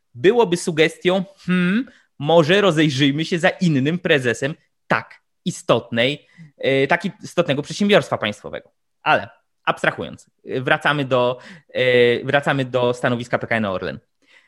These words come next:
I to jest istotne, to jest istotne, jak się broni P K N Orlen, jak broni swojego prezesa,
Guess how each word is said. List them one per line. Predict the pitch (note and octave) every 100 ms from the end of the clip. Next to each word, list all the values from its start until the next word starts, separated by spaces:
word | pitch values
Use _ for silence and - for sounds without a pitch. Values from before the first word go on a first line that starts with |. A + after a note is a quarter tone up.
| _ -
I | -
to | - B3
jest | B3 A3+
istotne, | G3+ - C3+ - - _ _ _ _ _ _ -
to | G#3+
jest | B3+ A#3
istotne, | F3+ A3 F#3+
jak | D3+ G#3+ -
się | -
broni | E3+ F#3+ G3+
P | F#3
K | F#3
N | F3 E3+
Orlen, | C3 G2+ C#2
jak | C3 D#3+ C3
broni | E3+ F#3+ F3+
swojego | G3 F3 F3
prezesa, | E3 C#3+ D3